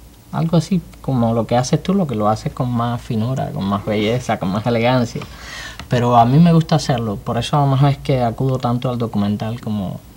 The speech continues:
como vía de expresión, ¿no? Porque, porque me gusta eso, extraerle esa esencia que tiene el ser humano y,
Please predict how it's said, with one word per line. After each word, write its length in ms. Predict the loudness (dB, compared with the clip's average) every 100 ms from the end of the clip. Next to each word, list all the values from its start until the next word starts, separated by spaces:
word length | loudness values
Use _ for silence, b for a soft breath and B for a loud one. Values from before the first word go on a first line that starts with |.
| -20 -10
como 320 | -6 -4 -2
vía 240 | -2 -2
de 60 | -2
expresión, 480 | -4 -8 -6 -4 -4
¿no? 100 | -4
Porque, 380 | -6 -6 -6 -8 -12 -20 -20 -12
porque 180 | -8 -2
me 120 | -2
gusta 360 | -2 -2 -4 -4
eso, 240 | -6 -8
extraerle 960 | -8 -10 -6 -4 -2 -4 -4 -4 -4 -6
esa 220 | -6 -8
esencia 640 | -4 -2 -2 -2 -4 -4 -6
que 80 |
tiene 380 | -6 -4 -2 -2
el 160 | -4 -6
ser 220 | -6 -2
humano 360 | -2 0 -2 -6 B B B B B B B B -20 -14
y, 520 | -8 -6 -6 -6 -8